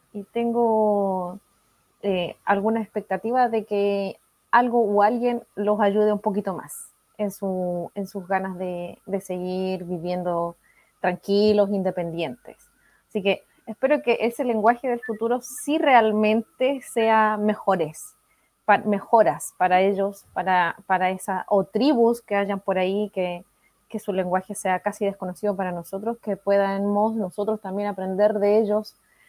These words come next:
eh, y empaparnos de su cultura,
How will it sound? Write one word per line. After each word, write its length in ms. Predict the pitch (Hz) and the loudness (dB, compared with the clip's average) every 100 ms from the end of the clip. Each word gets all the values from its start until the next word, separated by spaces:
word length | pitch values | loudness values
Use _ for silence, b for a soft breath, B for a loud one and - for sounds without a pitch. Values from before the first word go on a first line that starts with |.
| _ - | _ -4
eh, 540 | 202 180 180 175 165 - | -2 0 -2 -2 -4 -6
y 400 | - 190 185 185 | -4 -2 -2 -2
empaparnos 600 | 202 190 175 185 233 233 | -2 0 6 6 6 2
de 100 | 202 | 0
su 160 | 202 202 | -4 -6
cultura, 460 | 190 - 214 147 | -8 -2 0 0